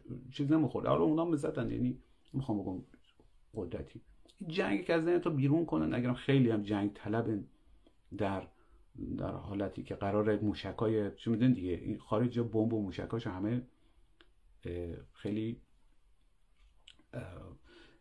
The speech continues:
هوشمنده. وقتی می‌فرستن پایین میان دم خانه در می‌زنن، مثلاً می‌گن، مثلاً آخوند دارن تو خانه، تا اگه گفت آره، مثلاً می‌گن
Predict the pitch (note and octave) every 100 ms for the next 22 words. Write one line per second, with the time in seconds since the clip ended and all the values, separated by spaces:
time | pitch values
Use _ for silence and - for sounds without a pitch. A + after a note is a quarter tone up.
0 | _ - F#2+ - G2+ C3 B2+ C3+ C3+ C3
1 | G#2 - G#2 G2+ - G2+ - G#2 F#2+ F#2+
2 | G2+ C3 C3+ A2+ A#2 A2+ A2+ - G2+ G#2
3 | G#2+ G2 E2 - E2+ E2 E2+ G#2 G#2 G#2
4 | - - - - G#2+ G#2+ A2+ - C3 C#3+
5 | B2+ A#2+ - - A#2 A#2 A2+ F#2 G2 -
6 | G2+ G#2+ C3 A#2+ G2+ G#2+ G#2+